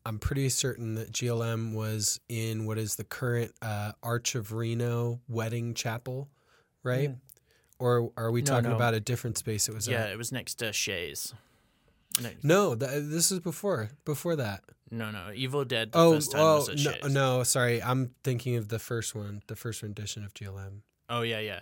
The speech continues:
Speaker 1: Yeah,
Speaker 2: The,
Speaker 1: yeah,
Speaker 2: it's
Speaker 1: yeah.
Speaker 2: been in four
Speaker 1: Mm-hmm.
Speaker 2: different spa-, four or five different spaces. It was in,
Speaker 1: Yeah.
Speaker 2: it was in the church.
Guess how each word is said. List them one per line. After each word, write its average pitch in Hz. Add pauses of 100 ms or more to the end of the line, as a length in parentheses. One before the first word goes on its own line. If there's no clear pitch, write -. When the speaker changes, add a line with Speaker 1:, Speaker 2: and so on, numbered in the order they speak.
(140)
Speaker 1:
Yeah, 120
Speaker 2:
The, -
Speaker 1:
yeah, 117
Speaker 2:
it's 113
Speaker 1:
yeah. 107
Speaker 2:
been 220
in 190
four 131
Speaker 1:
Mm-hmm. 120
Speaker 2:
different 107
spa-, -
four 151
or 131
five 117
different -
spaces. -
It -
was 117
in, 104
Speaker 1:
Yeah. 110
Speaker 2:
it -
was 113
in 104
the 95
church. 143